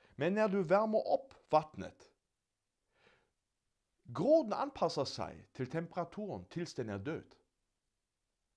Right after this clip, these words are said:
Men när du tar en levande gråt och kastar den in i het vatten, så hoppar den ut. Och där ser du detta, den här gråtprincip.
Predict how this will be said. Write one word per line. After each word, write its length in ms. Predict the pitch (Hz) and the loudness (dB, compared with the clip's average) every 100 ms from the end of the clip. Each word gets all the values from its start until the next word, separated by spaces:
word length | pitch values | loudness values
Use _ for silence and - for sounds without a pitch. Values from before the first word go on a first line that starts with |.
| _ _ - - | _ _ -20 -6
Men 160 | 156 | -2
när 240 | 233 269 202 - | 0 0 -4 -8
du 140 | 135 | -8
tar 480 | 131 - 226 226 143 - | -8 -2 2 2 0 -2
en 320 | 120 113 - _ - | -4 -4 -12 _ -6
levande 580 | 117 208 185 120 104 | -2 -2 0 -2 -2
gråt 400 | 104 110 160 147 | -2 -2 -2 -2
och 120 | 110 - | -4 0
kastar 360 | 151 - 135 | -2 0 -2
den 220 | 113 110 | 0 -2
in 240 | 156 175 - - | -4 -8 -8 -10
i 280 | 104 95 90 _ _ _ _ _ _ | -8 -8 -10 _ _ _ _ _ _
het 420 | - 285 269 - | -4 -4 -4 -12
vatten, 420 | - 165 175 90 - _ _ _ | -2 -2 -2 -8 -20 _ _ _
så 140 | - | 2
hoppar 340 | 185 262 - 127 | 6 4 4 2
den 160 | 107 | 2
ut. 280 | 160 - - _ _ _ _ _ _ _ _ _ _ _ _ | -4 -8 -12 _ _ _ _ _ _ _ _ _ _ _ _
Och 360 | - - - | -20 -8 -2
där 100 | 185 | 0
ser 340 | 226 - 320 294 | 0 0 0 0
du 100 | 185 | 0
detta, 240 | 185 180 | -2 -2
den 80 | 156 | -2
här 100 | 165 | -2
gråtprincip. 1400 | 131 123 131 208 190 - - _ - 113 98 - 78 | -4 -4 0 2 2 -2 -16 _ -8 -6 -6 -8 -10